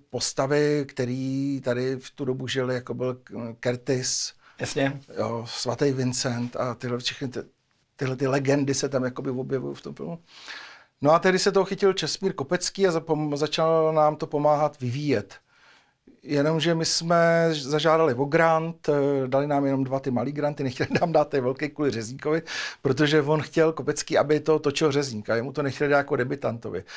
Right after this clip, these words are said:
Speaker 1: Dneska, po tom, co Řezník natočil ty dva své filmy, ho tam dávají jako vzor,
Speaker 2: Jasně.
Speaker 1: no, <laughs> u té komise.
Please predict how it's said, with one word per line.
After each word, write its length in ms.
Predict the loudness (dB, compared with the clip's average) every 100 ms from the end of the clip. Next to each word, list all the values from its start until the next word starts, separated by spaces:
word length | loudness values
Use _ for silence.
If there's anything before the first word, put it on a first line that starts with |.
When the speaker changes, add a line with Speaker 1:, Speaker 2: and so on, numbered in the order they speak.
| -18 -10
Speaker 1:
Dneska, 760 | 0 2 2 2 4 4 4 0 -12 -20 -6
po 120 | -6
tom, 260 | 0 0 0
co 140 | -2
Řezník 320 | -2 -2 -2
natočil 720 | -2 -2 -2 0 2 2 0 -4
ty 600 | 0 2 4 4 2 0 -2 -4
dva 160 | -2
své 200 | 0 0
filmy, 240 | 0 -2 0
ho 100 | 0
tam 180 | 0 2
dávají 320 | 2 4 2
jako 200 | 0 -4
vzor, 480 | -4 0 0 0 -4 _ -4
Speaker 2:
Jasně. 320 | -2 -2 -8
Speaker 1:
no, 280 | -2 0 0 2 6
<laughs> 60 |
u 40 | 6
té 140 | 6
komise. 440 | 4 4 4 2